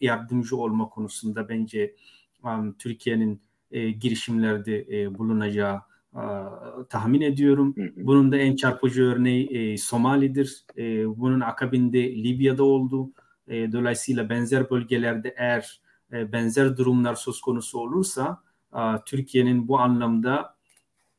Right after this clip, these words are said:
Speaker 1: em, bir angajmana, e, girmekten çekinmeyeceğini, e, ta-, düşünüyorum, e, açıkçası. E, tabii bunun Libya'da görmüş olduğumuz gibi Türkiye'nin işte bazı aktörlerle karşı karşıya gelmesi, başka diğer coğrafyalarda da aynı şekilde.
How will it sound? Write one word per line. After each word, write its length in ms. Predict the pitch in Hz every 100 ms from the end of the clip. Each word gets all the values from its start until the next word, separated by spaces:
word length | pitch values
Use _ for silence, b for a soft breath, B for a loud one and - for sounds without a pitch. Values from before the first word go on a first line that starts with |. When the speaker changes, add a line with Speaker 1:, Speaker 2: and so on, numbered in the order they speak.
| _ _ _ -
Speaker 1:
em, 460 | 131 120 110 110 139
bir 120 | 139
angajmana, 920 | 131 127 123 123 127 127 127 131 127 -
e, 260 | 120 110
girmekten 600 | 104 123 120 113 - 120
çekinmeyeceğini, 1160 | - 127 - 147 139 117 110 113 117 139 147 135
e, 60 | 113 110 104 104 101 101 92 - 107 -
ta-, 240 | 123 - _ _
düşünüyorum, 640 | - - 127 151 147 151 - 135
e, 40 |
açıkçası. 880 | 127 120 - - 139 131 - 190 220 B B B B -
E, 100 | 127 123 123 123 135
tabii 340 | 175 170 170
bunun 420 | 151 156 160 165 _ _ _ _ _ _ _ _ _ _ _ -
Libya'da 640 | 147 143 143 143 143 143 147
görmüş 440 | 139 139 139 139
olduğumuz 460 | 139 131 139 139 131
gibi 240 | 131 123
Türkiye'nin 500 | - 127 139 131 131
işte 320 | 127 - 123
bazı 320 | 127 127 127 117
aktörlerle 640 | - 135 123 123 123 123
karşı 300 | 120 - 127
karşıya 340 | 120 113 123
gelmesi, 760 | 113 120 117 113 - 117 117 110
başka 340 | 113 - 110
diğer 200 | 127 156
coğrafyalarda 1800 | 147 135 131 - 131 127 127 - - _ 156 - - - - 131 131 135
da 60 | 123
aynı 240 | 123 123
şekilde. 640 | - 135 - 113 117 117